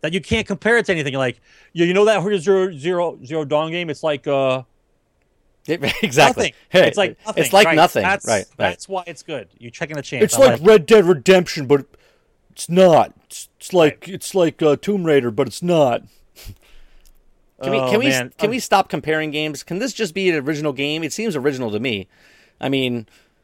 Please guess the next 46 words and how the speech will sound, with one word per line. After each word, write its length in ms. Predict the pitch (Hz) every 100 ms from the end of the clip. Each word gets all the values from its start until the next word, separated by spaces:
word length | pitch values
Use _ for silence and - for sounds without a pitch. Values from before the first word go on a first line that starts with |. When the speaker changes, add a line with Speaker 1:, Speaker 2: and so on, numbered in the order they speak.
| _ _ _ _ -
Speaker 2:
there's 140 | 151
fucking 260 | - 196 160
robotic 500 | 147 156 156 - -
animals 480 | - 139 156 123 101
running 180 | 113 127
around 220 | 123 123
the 60 | 110
world, 420 | 110 123 113 95
and 100 | 104
you're 140 | 110
fucking, 560 | 101 143 - 123 110 98 _ -
you're 160 | 120
like 100 | 120
a 80 | 107
cave 320 | - 147 139
woman, 360 | 113 95 87 95 104 _
right? 160 | 98 107
Speaker 1:
Right. 220 | 220 190 _ _ _ -
Yeah. 200 | 147 147 - _ _
It's, 240 | 127 - -
it's, 220 | 135 - -
it's 160 | 147
got 160 | - 208
some 100 | 185
potential. 380 | 160 - 110 110
I 20 |
Speaker 2:
No, 60 | 131
Speaker 1:
think 100 | 117
Speaker 2:
see, 300 | 175 175 156 - _ _ _
no, 200 | 135 123
the 100 | 120
map 180 | 151 160
is 100 | 117
much 220 | 135 120 117
bigger. 300 | 95 87 - _ _ _ _
'Cause 180 | - 127
the 100 | 135
way 120 | 160 196
she 140 | 190
just 160 | 175 127
ran, 540 | 127 147 170 196 185 - _ _ _ _ _ _ _
uh, 140 | - 143
where 200 | 139 165
she's 200 | 185 135
running 240 | 151 175 180
to, 420 | 208 220 208